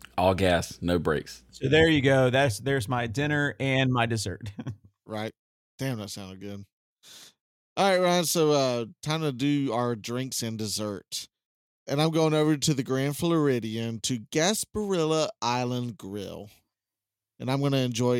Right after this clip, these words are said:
Speaker 3: a cinnamon roll and iced coffee.
Speaker 1: Well, that's easy enough 'cause, Justin, I'll just jump in your shirt pocket and I'll join you.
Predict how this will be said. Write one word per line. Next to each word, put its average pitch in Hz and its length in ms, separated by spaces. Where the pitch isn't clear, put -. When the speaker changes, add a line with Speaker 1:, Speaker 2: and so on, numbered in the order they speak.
Speaker 3:
a 107 100
cinnamon 120 440
roll 113 280
and 107 120
iced 101 320
coffee. 98 460
Speaker 1:
Well, 151 280
that's - 240
easy 95 240
enough 92 320
'cause, 95 180
Justin, 98 360
I'll 101 120
just 104 200
jump 98 240
in 92 100
your 87 100
shirt - 280
pocket - 320
and 85 100
I'll 90 120
join 90 300
you. 76 140